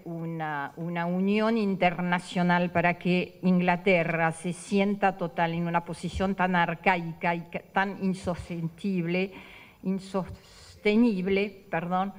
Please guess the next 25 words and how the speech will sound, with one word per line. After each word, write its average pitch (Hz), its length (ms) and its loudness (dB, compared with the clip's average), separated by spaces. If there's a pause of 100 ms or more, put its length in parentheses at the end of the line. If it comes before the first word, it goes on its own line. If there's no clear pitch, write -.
(260)
frente 208 280 2
a 202 60 6
la 190 80 4
comunidad 185 420 2
europea, 208 800 2
que 208 400 2
allá 190 680 2
se 170 240 -8
pueda 180 320 2
abrir 190 300 2
una 175 220 2
brecha 180 580 2
de 165 120 -2
discusión. 151 640 -6 (400)
Así 220 480 -2
que, 220 460 4
eh, 165 640 0
bueno, 156 440 -2
los 170 240 -4
temas 196 300 2
de 208 100 6
lucha 202 440 -2
son, 165 580 -6
son 160 480 -10
muchos, 185 600 -2